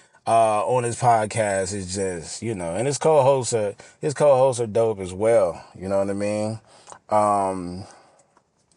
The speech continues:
one day I'm gonna be on the show. <sighs> I think the last thing is, yo, I gotta, I gotta hit Premium Pete up. Premium Pete, we had some talks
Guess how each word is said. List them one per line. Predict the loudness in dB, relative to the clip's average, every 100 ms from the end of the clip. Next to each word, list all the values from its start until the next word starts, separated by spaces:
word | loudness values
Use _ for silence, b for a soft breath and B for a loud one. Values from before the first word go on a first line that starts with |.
| _ _ -18 -2
one | 0 4
day | 4
I'm | 2
gonna | -2
be | -6
on | -6
the | -6
show. | -6 -6 -10 -18 _ _ b b b b b b b b b b b b b -8
<sighs> |
I | -6 -4 -4
think | -4
the | 0
last | 4 4 4
thing | 0 -4
is, | -2 0 0 -2 -4
yo, | 0 2
I | 0
gotta, | 0 0 2 2 0 -4 -4
I | 0
gotta | 0 0
hit | -2 -6
Premium | -4 -6 -4 -4 -4
Pete | -6 -6
up. | -8 -10 -12
Premium | -6 -6 -4 -4 -4 -4
Pete, | -6 -4 -4 -8 -12 _ _ _
we | -10 -6 -4 -2
had | 0 0 0
some | -4
talks | -6 -2 0 0 -4 -16